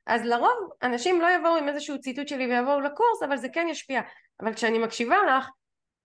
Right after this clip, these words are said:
קורה אצלך בדיוק התהליך שקורה אצל כולנו, הוא פשוט יותר בא לידי ביטוי בגלל אופי המוצרים. מכיוון שיש לך מוצרים יחסית קטנים, זאת אומרת, מוצרים של כמה מאות שקלים בעלות שלהם,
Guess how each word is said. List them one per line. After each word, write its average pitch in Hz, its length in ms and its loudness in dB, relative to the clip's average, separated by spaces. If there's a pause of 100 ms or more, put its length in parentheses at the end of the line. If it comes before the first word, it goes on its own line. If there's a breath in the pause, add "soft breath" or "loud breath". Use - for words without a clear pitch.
(280)
קורה 233 220 2
אצלך 359 240 0
בדיוק 294 280 -2
התהליך 339 320 2
שקורה 311 280 -4
אצל 320 180 -4
כולנו, 415 340 2
הוא 277 140 0
פשוט 311 260 -8
יותר 320 240 -2
בא 302 60 4
לידי 302 280 -2
ביטוי 294 240 -2
בגלל 277 420 0
אופי 262 240 -6
המוצרים. 226 440 -8 (100)
מכיוון 294 320 -4
שיש 330 300 -6
לך 330 200 -6
מוצרים 254 460 -4 (340)
יחסית 262 460 -6
קטנים, 285 400 2
זאת 175 100 -8
אומרת, 220 240 0
מוצרים 220 380 -2
של 302 120 -6
כמה 302 200 0
מאות 262 240 -2
שקלים 262 380 -4 (180)
בעלות 233 380 0
שלהם, 185 300 -2